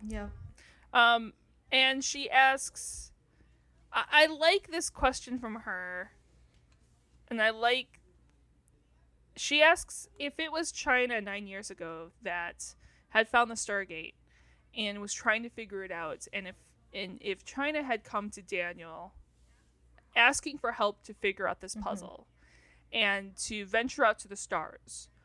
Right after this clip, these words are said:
Speaker 2: would Daniel have said yes?
Speaker 1: Oh, interesting.
Speaker 2: And he admits that as long as the priority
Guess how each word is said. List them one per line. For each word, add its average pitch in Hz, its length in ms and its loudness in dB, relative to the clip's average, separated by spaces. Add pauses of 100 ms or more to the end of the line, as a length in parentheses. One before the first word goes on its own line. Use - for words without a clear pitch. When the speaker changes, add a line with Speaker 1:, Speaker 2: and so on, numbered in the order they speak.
(260)
Speaker 2:
would 220 160 -4
Daniel 214 380 0
have 202 120 -12
said 175 260 -4
yes? - 300 -16
Speaker 1:
Oh, 202 120 -6
interesting. 214 640 -14 (1400)
Speaker 2:
And 226 360 4
he 247 240 -2
admits 294 500 0 (160)
that 196 500 0 (480)
as 214 280 0
long 202 300 2
as 269 120 -6
the 285 100 -6
priority 226 920 -2